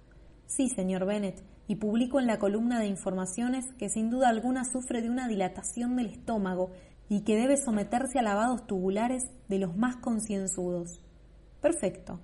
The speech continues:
¿Y este asunto del asesino Chapman? ¿Ha entrevistado a los jurados que deben presidir la audiencia?" "Sí, y están todos tan de acuerdo en la culpabilidad que el caso ni siquiera será expuesto ante ellos. El acusado será ejecutado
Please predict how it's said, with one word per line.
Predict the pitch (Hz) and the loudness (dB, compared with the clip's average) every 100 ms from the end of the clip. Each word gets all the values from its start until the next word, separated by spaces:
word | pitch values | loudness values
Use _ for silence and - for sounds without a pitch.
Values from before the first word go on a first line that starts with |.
| - | -6
¿Y | 233 | 0
este | 285 302 | 0 2
asunto | 285 - 285 311 285 | 2 2 2 4 4
del | 214 | 4
asesino | 196 202 - 240 240 240 | 0 -2 -2 0 0 -2
Chapman? | 285 294 - 311 311 320 - - - - - | -2 -2 2 4 4 0 -8 -20 -20 -16 0
¿Ha | 240 | 4
entrevistado | 254 247 190 233 240 | 4 4 2 2 4
a | 240 | 4
los | 202 | 2
jurados | - 185 214 247 | -2 2 2 2
que | - 185 | 0 0
deben | 190 214 | 2 2
presidir | 208 185 - 185 185 | 0 -2 -2 0 2
la | 190 | 2
audiencia?" | 180 185 233 339 - 254 - - - - - - | 0 0 0 0 -2 -4 -4 -12 -20 -20 -20 -10
"Sí, | - 233 190 - - - | 0 0 0 -10 -20 -6
y | 202 | -4
están | 190 - 240 | -2 -2 0
todos | 233 262 - - | 2 0 0 0
tan | 262 285 | 2 4
de | 269 | 2
acuerdo | - 254 269 269 | 2 2 2 2
en | |
la | 214 190 | 0 0
culpabilidad | 196 190 185 185 190 208 240 247 | 0 2 0 2 2 2 0 0
que | 214 | -2
el | 190 | 0
caso | 233 247 240 | 0 0 -2
ni | 202 | -2
siquiera | - 190 - 185 294 | -2 -6 -2 2 2
será | 277 190 | 0 -2
expuesto | 190 - - 226 - | -2 -4 -6 -6 -4
ante | 220 185 170 | -4 0 2
ellos. | 170 170 - - - - - - | 0 -2 -10 -14 -20 -20 -20 -2
El | 196 | 0
acusado | 196 196 226 220 220 | 2 0 4 4 4
será | 220 190 | 2 2
ejecutado | 202 220 185 180 175 208 208 208 | 2 0 -2 -2 0 2 2 -2